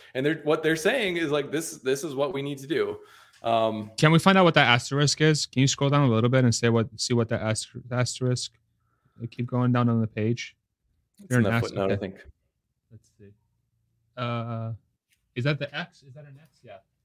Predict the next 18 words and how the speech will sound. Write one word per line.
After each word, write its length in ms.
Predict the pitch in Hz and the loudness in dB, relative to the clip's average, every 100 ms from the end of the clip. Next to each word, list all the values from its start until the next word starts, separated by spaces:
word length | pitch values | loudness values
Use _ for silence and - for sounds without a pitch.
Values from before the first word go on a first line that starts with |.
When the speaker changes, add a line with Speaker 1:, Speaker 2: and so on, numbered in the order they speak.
| _ | _
Speaker 2:
So 180 | - 135 | -4 -2
seventeen 540 | 117 170 175 - 180 - | 2 2 2 4 4 4
point 220 | 160 135 | 2 4
eight 360 | 135 139 - - | 4 4 0 -2
terawatt 400 | 147 143 143 139 | 2 4 4 4
hours 380 | 135 135 135 | 4 4 2
of 140 | 127 107 | 0 0
jet 340 | 123 135 123 _ _ - | 2 2 0 _ _ -20
fuel 400 | - 135 131 127 | 0 2 4 4
delivered 560 | 120 117 123 127 120 | 2 4 4 4 2
from 220 | - 117 | 2 2
H 320 | 110 117 - - | 4 2 0 -2
two 340 | 123 120 117 | 2 4 4
are 120 | 107 | 2
stored 500 | - - 120 120 117 | 0 0 2 2 2
with 180 | 107 - | -2 -6
current 380 | - 117 113 110 | -2 2 2 0
infrastructure. 800 | 117 - 104 - 82 - - | -6 -6 -10 -10 -12 -16 -20